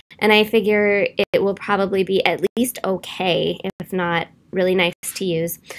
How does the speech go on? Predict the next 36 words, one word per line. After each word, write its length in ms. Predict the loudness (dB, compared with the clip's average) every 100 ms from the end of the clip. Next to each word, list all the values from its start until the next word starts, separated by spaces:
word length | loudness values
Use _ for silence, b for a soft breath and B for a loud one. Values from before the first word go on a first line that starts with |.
| B B 4
I 80 | 6 8
am 240 | 8 6
gonna 200 | 2 4
bite 160 | 2 2
the 60 |
bullet. 260 | 4 4 6
I 200 | 4 4 2 -2
like 460 | 4 6 6 4 0
Aquas, 380 | 2 4 2 2
like 120 | 0 2
I 60 | 2
mentioned. 480 | 4 4 4 2 4
I 80 |
like 200 | 2 2
their 100 | 2
hair 200 | 0 0 -2 -6
towels. 640 | -4 0 0 2 0 0
I 80 | 2
like 260 | 4 2 0 -6 -4
having 160 | -2
their 100 | -2
towels 440 | -4 -4 0 0 -2
because 260 | -6 -4
I 40 | -4
appreciate 520 | -4 -6 -6 -6 -6
the 60 | -4
versatility 800 | -4 -6 -10 -4 2 2 2 0 -4 -6 B B
of 140 | -2
the 100 | 0
towels 460 | 0 0 2 2 0
a 80 | -2 -2
little 180 | 0 0
bit 220 | 0 2
more. 340 | 2 4 0 B B B B 0
Uh, 380 | 4 4 4 2 -4 _ _ -6
but 300 | 2 8 8